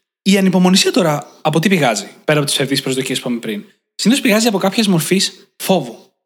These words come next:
Πηγάζει από το φόβο ότι κάτι δεν θα γίνει, ότι θα χάσουμε κάποια ευκαιρία, και τα λοιπά και τα λοιπά.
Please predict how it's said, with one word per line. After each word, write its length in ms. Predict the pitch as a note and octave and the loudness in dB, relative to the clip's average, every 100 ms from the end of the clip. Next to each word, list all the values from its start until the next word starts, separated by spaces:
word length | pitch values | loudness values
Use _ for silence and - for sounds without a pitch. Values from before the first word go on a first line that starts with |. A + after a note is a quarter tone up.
| _ | _
Πηγάζει 280 | - D#3+ G3+ | 0 2 2
από 120 | A3+ | 0
το 100 | F3+ | -2
φόβο 520 | C#3 - A3 C#3 B2 - | -2 -2 -2 -2 -4 -2
ότι 340 | D#3+ D#3 E3+ - - _ | -2 0 -2 -4 -20 _
κάτι 240 | D#3+ E3 | -4 -2
δεν 100 | E3+ | -2
θα 120 | F3 F3 | -2 -2
γίνει, 540 | D3 D3+ D3 D3+ D#3 | 0 0 2 0 -2
ότι 200 | - D3 | -4 -6
θα 80 | - | -6
χάσουμε 260 | D3+ D#3 E3 | -4 -2 0
κάποια 220 | E3 F#3 | 0 0
ευκαιρία, 640 | F#3 - D#3 D3+ C#3+ C#3+ - - _ | 0 0 2 2 0 -4 -10 -20 _
και 100 | - | -4
τα 100 | D3+ | 0
λοιπά 160 | C#3 D#3 | 0 0
και 80 | D3 | 0
τα 100 | C3+ | -2
λοιπά. 340 | B2 A#2+ | -2 -4